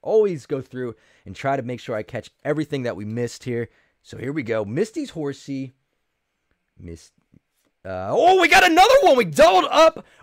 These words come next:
on Giovanni's Gyarados. So there we go.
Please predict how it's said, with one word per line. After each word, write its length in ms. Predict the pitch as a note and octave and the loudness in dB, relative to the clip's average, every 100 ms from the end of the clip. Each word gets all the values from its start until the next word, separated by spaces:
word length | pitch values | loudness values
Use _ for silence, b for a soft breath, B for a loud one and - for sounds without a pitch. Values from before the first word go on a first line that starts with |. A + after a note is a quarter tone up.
| - | 0
on 200 | A3 F3 | 2 2
Giovanni's 960 | D3+ D4 E4 A3+ G#3+ A3 A3+ G#3 F3 _ B2 | 2 4 4 4 4 4 2 -2 -8 _ -6
Gyarados. 1000 | A#2+ A#3 E4 C#4+ F#3+ C3 B2 - - - _ | 2 4 4 4 2 2 -6 -12 -16 -18 _
So 160 | - D#3+ | -8 -4
there 220 | F3 D4+ | 0 2
we 100 | D#4+ | 2
go. 460 | D#3+ F3 F3 E3+ | 2 6 6 4